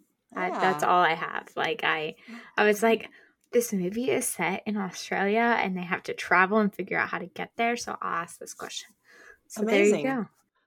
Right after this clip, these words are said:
Speaker 2: How far have you traveled, though?
Speaker 1: Washington, D C. <laughs>
Speaker 2: Hey,
Speaker 1: Or Min-,
Speaker 2: girl.
Speaker 1: or Minneapolis. I file like Minneapolis might be further, like, mile-wise. I don't know.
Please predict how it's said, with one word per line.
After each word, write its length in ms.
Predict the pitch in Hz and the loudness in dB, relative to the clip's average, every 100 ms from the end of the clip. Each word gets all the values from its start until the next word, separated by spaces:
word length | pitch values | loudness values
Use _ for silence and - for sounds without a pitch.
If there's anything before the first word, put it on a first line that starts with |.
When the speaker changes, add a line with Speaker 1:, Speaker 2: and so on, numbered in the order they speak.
| _ | _
Speaker 2:
How 140 | 254 | 4
far 200 | 269 294 | 6 2
have 120 | 277 269 | 0 0
you 140 | 359 | -2
traveled, 500 | 359 180 151 139 151 | 2 4 4 0 -2
though? 280 | 135 143 147 _ _ - - | -6 -6 -10 _ _ -12 12
Speaker 1:
Washington, 600 | 240 240 269 220 226 214 | 12 12 6 6 6 6
D 200 | 226 226 | 2 -2
C. 440 | - 247 302 349 - | -2 4 4 4 0
<laughs> 40 | - 359 _ _ _ | -8 -12 _ _ _
Speaker 2:
Hey, 160 | 262 302 311 | 0 2 6
Speaker 1:
Or 380 | 311 214 208 220 | 10 12 10 10
Min-, 120 | 220 | 8
Speaker 2:
girl. 20 | - - - | 8 -6 2
Speaker 1:
or 120 | 226 254 | 4 8
Minneapolis. 840 | 247 247 226 202 220 277 285 285 | 8 10 12 12 10 2 0 4
I 140 | - 254 | 4 4
file 120 | 254 | 2
like 140 | 277 | 2
Minneapolis 680 | 247 254 226 202 208 185 208 | 0 2 4 4 4 -2 -2
might 220 | - 208 - | -4 -6 -4
be 100 | 202 | -6
further, 580 | - 202 202 185 190 | 0 4 4 4 2
like, 300 | 185 143 - | 2 0 -2
mile-wise. 760 | 196 190 185 220 269 330 359 359 - | -4 0 2 2 0 0 0 -2 -4
I 80 | 220 | -2
don't 140 | 208 | 0
know. 340 | 190 - 208 | 0 -2 -6